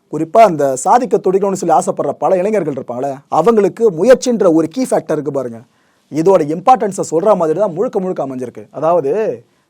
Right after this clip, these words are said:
"கால்கள் தடுக்கி மலையில் இருந்து கீழே போகும் நொடியிலே, கைகள் அசைத்து பாரு புதிய ரெக்கை பிறக்கும் வழியிலே." இது நீங்க பாடல் வரிகளை இருக்க மாதிரியே அப்படியே இமேஜின் பண்ணி பாருங்க.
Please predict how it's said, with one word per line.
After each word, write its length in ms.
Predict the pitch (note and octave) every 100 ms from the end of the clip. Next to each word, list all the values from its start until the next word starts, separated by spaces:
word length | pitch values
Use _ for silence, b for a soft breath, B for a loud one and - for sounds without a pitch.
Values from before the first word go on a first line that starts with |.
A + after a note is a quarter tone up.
| _
"கால்கள் 500 | D3+ G#3 A#3 A#3 G#3+
தடுக்கி 420 | D#3+ F#3 F#3 A#3
மலையில் 460 | D#3+ E3 A3+ G#3+ E3+
இருந்து 300 | F3 F#3+ G3+
கீழே 340 | G#3+ A3+ A3
போகும் 380 | - F3 D#3 C3+
நொடியிலே, 640 | C3+ F#3 D#3 A#2+ C3 A3+ -
கைகள் 380 | E3+ A3 B3+ A#3
அசைத்து 520 | C#3 E3+ B3 F#3 A3
பாரு 400 | - E3+ E3 G3+
புதிய 360 | - G3 A#3+ G3
ரெக்கை 300 | D#3+ E3 A#3+
பிறக்கும் 380 | F3 D#3+ G#3+ D#3
வழியிலே." 400 | C3 E3+ A#2+ F#2 b
இது 160 | C3+ D#3
நீங்க 160 | D#3+ B2+
பாடல் 360 | C#3+ G3 A#3
வரிகளை 320 | F#3+ F3 D#3+
இருக்க 240 | D3+ F#3+ F#3+
மாதிரியே 420 | E3 C3+ C#3 G#3+
அப்படியே 360 | - - G3+ F3
இமேஜின் 240 | G#3 F#3+
பண்ணி 200 | D3+ E3
பாருங்க. 380 | D3+ C3 C#3+